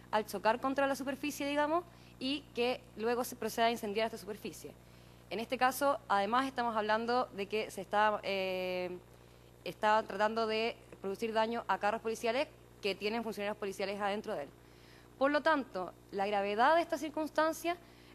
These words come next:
eh, indica que efectivamente, eh, la alteración del orden público ha sido tan grave que solamente podría, eh, cumplirse, digamos, el mandato ciudadano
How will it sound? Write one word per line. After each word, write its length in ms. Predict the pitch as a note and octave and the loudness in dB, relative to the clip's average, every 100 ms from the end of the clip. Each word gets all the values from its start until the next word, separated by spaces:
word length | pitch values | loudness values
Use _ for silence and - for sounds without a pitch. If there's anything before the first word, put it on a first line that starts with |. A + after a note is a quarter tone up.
| - - | -10 -2
eh, 600 | A3+ A3 A3 A3 A3 - | 0 0 0 0 -2 -2
indica 420 | A#3 A3+ C4+ C#4+ | -2 -2 0 0
que 340 | C#4 C#4 D4 D4 | 2 2 2 0
efectivamente, 960 | A#3+ A3+ G#3+ C4+ C4+ C#4 C4+ C#4+ C#4+ - - | -6 -8 -4 0 0 0 0 0 0 -2 -6
eh, 400 | G#3+ G#3 G#3 - | -4 -2 -4 0
la 80 | G3+ | 0
alteración 400 | G3+ G3 G3+ C4+ | 0 -4 -2 0
del 80 | C#4 | 0
orden 140 | C4+ | 0
público 520 | C#4 C#4 C#4+ C#4 C#4+ | -2 -2 -2 2 2
ha 120 | - G#3+ | 2 -2
sido 240 | B3 A#3 | -2 0
tan 240 | A#3+ C4+ | 2 2
grave 340 | C#4 C#4+ D4 D4 - - | 4 4 4 2 -4 -10
que 100 | A3 | -8
solamente 460 | G#3 C4 C4+ C4+ C#4+ | -2 0 0 0 -2
podría, 580 | A#3+ A3+ A#3+ B3 C4 - - | 0 2 2 4 2 2 -8
eh, 420 | G3+ G3+ G3 F#3 - - - - - - | -6 -4 -4 -6 -12 -20 -20 -20 -20 -8
cumplirse, 480 | G3 F#3+ A#3+ - | -8 -6 -8 -2
digamos, 260 | B3+ B3+ A#3+ | 0 0 0
el 80 | A3+ | -2
mandato 320 | G3+ G#3+ A3 | 0 0 -2
ciudadano 540 | - G3 G3 A#3 C4 | -2 2 4 4 2